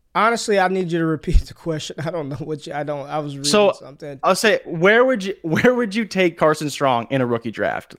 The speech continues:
Speaker 2: 'Cause he's a non, he's, he asked a non-first round quarterback. 'Cause he's saying, you know, if he's a first
Speaker 1: Okay.
Speaker 2: rounder, you're probably taking him in the first round of rookie drafts.
Speaker 1: Right, right, right,
Speaker 2: But a
Speaker 1: right.
Speaker 2: second rounder, where would
Speaker 1: I
Speaker 2: you
Speaker 1: mean,
Speaker 2: draft that guy?
Speaker 1: he went,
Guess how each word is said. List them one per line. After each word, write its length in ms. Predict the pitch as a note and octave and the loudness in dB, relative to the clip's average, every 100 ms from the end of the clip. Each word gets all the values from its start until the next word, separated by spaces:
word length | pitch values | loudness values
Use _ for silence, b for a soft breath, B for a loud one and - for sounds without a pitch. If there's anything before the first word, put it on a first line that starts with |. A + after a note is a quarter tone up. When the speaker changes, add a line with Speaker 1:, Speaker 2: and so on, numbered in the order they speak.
| - | -6
Speaker 2:
'Cause 120 | D3+ | 0
he's 140 | E3+ | 2
a 40 | E3 | 2
non, 460 | E3 E3+ E3+ D#3+ | 4 4 4 2
he's, 200 | C#3+ D#3+ | -2 -6
he 360 | F3 - G3 G3+ | -4 -4 -2 0
asked 280 | F3+ G3 F#3 | 0 0 -2
a 60 | |
non-first 720 | E3 D3 C#3+ C#3 C3 C3 B2 C3+ | -4 0 0 0 -2 -4 -2 -2
round 180 | A2 G#2 | -2 -2
quarterback. 380 | A#2 G#2 F#2 | -2 0 -2
'Cause 100 | C3+ | -2
he's 140 | C3+ C#3+ | -4 -2
saying, 240 | D#3+ D3+ | 0 0
you 60 | C#3+ | 2
know, 120 | C3+ | 2
if 80 | C3 | 0
he's 80 | C#3 | -2
a 60 | |
first 240 | - F#3+ F3 | 0 0 2
Speaker 1:
Okay. 80 | D#3 | 0
Speaker 2:
rounder, 140 | D3+ | 0
you're 80 | C#3 | -2
probably 220 | D3 C3 | 0 0
taking 200 | C3+ B2 | 0 -2
him 40 | A#2+ | -4
in 20 | |
the 60 | |
first 240 | A#2+ A#2+ C3 | -2 -2 0
round 180 | A#2 A2+ | 0 0
of 100 | A2 | -2
rookie 200 | B2+ B2 | -2 0
drafts. 340 | B2 A#2+ D3+ | 2 4 2
Speaker 1:
Right, 220 | D#3+ F3 | -2 -2
right, 20 | |
right, 220 | D#3 E3 C#3 | 0 2 2
Speaker 2:
But 100 | D#3 | 2
a 20 | |
Speaker 1:
right. 80 | D3+ | 2
Speaker 2:
second 280 | G3 D3+ | 2 0
rounder, 360 | C#3+ C3+ C3 B2+ | 0 0 2 2
where 180 | C3 C#3+ | 4 2
would 80 | C#3 | 2
Speaker 1:
I 40 | |
Speaker 2:
you 40 | C3+ | 4
Speaker 1:
mean, 100 | C#4 | 4
Speaker 2:
draft 260 | A#2+ A#2 | 4 0
that 200 | A#2+ A2+ | -2 -2
guy? 180 | - G#2 | 0 2
Speaker 1:
he 80 | C#4 | 2
went, 260 | F#4 E4+ C4 | 2 0 0